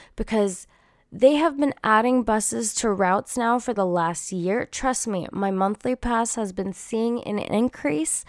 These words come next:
every three to four months. I feel like every quarter there has been an increase. 'Cause I was paying, like,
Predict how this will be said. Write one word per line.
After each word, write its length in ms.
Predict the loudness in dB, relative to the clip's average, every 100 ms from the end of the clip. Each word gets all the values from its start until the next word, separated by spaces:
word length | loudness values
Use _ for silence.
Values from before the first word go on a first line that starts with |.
| -16 -20 -20 -20 _ _ _ _ _ 8
every 460 | 8 8 4 2
three 380 | 2 -6 0 4
to 60 | 4
four 280 | 2 0
months. 320 | 0 -4 -8 -4
I 100 | -4
feel 220 | 0 2
like 180 | 2 0
every 360 | 0 0 2 -2
quarter 580 | -2 0 0 0 -4 -6 _ -20 -20 -2
there 260 | 4 6
has 380 | 4 4 2 2
been 320 | 2 2 2 -2
an 140 | -6 -2
increase. 800 | -2 -2 -6 -10 -10 -12 -14 -16 _ _ _ -20 -20 _
'Cause 160 | -4 2
I 60 | 2
was 160 | 4
paying, 420 | 2 4 2 0
like, 260 | -2 -6 -10